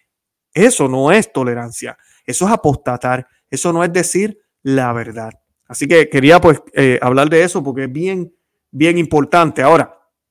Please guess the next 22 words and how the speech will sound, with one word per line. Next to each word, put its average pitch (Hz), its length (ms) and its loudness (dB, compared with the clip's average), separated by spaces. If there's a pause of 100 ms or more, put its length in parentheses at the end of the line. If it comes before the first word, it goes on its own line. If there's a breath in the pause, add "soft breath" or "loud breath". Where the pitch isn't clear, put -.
(680)
en 185 200 4
el, 233 400 2
en 190 180 -4
el, 214 360 -4
ah, 165 640 4
en 160 120 -2
el 180 80 0
video 180 540 2
quiero 175 640 -4 (100)
mostrarle 147 840 -2 (520)
algunas 190 340 -4
cosas 214 240 -6
que 156 80 -10
son 147 160 -12
impresionantes. 147 680 -8
Ahora, 139 160 0
yo 147 120 0
tengo 202 200 2
aquí 214 160 -2
el 214 60 -4
video 180 460 -2
en 196 360 -4